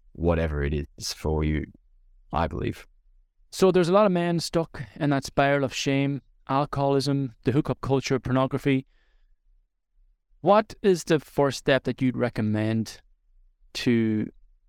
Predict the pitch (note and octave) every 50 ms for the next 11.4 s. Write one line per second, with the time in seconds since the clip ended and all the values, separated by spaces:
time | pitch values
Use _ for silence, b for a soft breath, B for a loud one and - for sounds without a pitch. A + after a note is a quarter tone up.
0 | _ _ _ _ - _ _ _ - _ - - - C3+ A2+ - - C3 C3 C3
1 | B2+ B2+ A#2+ A2 - _ _ _ _ _ - - B2 A#2+ A#2+ A2+ A#2 G#2+ - -
2 | G#2 A2 A2 G#2+ - - - A2+ G#2+ - - - - - _ _ - B2+ A#2 G#2+
3 | - A2 G2 - - A2 G#2+ - - - G2+ - - G#2 F#2+ F#2+ F#2+ F#2 F#2 F#2
4 | - - - _ _ _ - _ F#2+ A#2 A#2 - - A#2+ G2+ F2+ F2+ F2+ F#2 -
5 | G#2 G#2+ G2+ F#2+ G2 F2+ E2+ - F#2 F2+ F2 E2+ E2+ - - F2+ - - - -
6 | F#2 F2 E2 - - - F2+ - - - F2+ E2+ E2+ E2+ E2 D#2 - E2 E2 D#2+
7 | D#2+ D#2+ D#2+ D#2+ D#2+ - E2+ D#2 D#2 D#2 D#2+ D#2+ D#2+ E2 D#2 - - G2+ G2+ G2+
8 | F#2 - - F#2 E2+ D#2+ - - - F2 D#2+ - E2 D#2 - - - F2+ E2 G2
9 | G2+ G#2 F#2+ - - F2 E2 - F#2 F2 F2+ F2 D#2+ - - F2+ E2+ - - E2+
10 | D#2+ D#2+ D2+ D#2+ D#2 - - E2+ E2 E2+ D#2+ D#2 D#2 - - E2 E2 D#2+ D#2+ D2
11 | D#2+ D#2 D#2 D#2 D#2+ D#2 D#2 D2